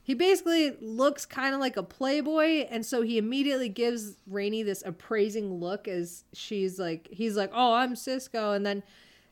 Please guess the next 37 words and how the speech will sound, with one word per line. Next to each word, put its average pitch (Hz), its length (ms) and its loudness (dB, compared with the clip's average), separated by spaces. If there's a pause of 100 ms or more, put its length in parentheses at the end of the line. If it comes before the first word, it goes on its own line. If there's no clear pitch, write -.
as 247 240 2
she 294 300 2
introduces 220 760 -2
herself 240 380 -2
as 190 120 -4
Sergeant 190 460 -4
Schulterman, 214 600 -6
he 226 120 -6
kind 202 240 -4
of 202 120 -4
dismisses 190 580 -8
her, 285 240 0
and 233 180 -8
then 226 80 -2
he 220 80 -2
goes, 202 160 -2
"Oh, 214 240 0
well, 196 140 -2
what 196 80 -2
do 202 80 -2
you 196 60 0
want 190 120 -4
me 190 60 -6
to 175 60 -6
call 185 280 -4
you?" 160 380 -6 (340)
And - 80 -18
she 220 100 -4
goes, 196 340 -2 (280)
"Sergeant 196 560 -4
Schulterman." 160 720 -8 (180)
And 214 120 -2
he 220 100 4
goes, 208 300 2
"Okay, 240 440 6
<laughs> - 0 -
Sarge," 196 800 -2